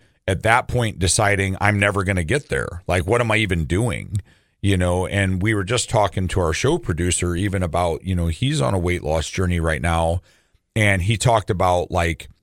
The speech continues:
getting a suit jacket brought in, and it kind of amazed him how much it, it got brought in. Well, you know,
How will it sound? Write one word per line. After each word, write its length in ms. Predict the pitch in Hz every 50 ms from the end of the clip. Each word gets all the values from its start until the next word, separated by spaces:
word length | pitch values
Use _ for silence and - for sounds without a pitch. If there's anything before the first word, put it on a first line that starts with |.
| _ -
getting 320 | 117 120 110 107 98 92
a 340 | 90 62 78 90 85 82 82
suit 300 | 80 - - 202 214 -
jacket 420 | - 98 87 82 - - 82 69
brought 240 | 67 90 87 82 76
in, 200 | 69 64 64 60
and 120 | 57 90 101
it 100 | 95 -
kind 260 | - 107 113 120 117
of 60 | 95
amazed 460 | 92 87 87 90 101 131 131 107 -
him 140 | 101 92 92
how 160 | 85 92 -
much 200 | 98 98 87 -
it, 200 | 90 82 - - _ -
it 160 | - 95 87
got 200 | - 87 73 73
brought 240 | 78 85 80 76 78
in. 220 | 123 151 143 113
Well, 220 | 101 110 113 98 98
you 120 | 127 131
know, 280 | 131 127 120 113 101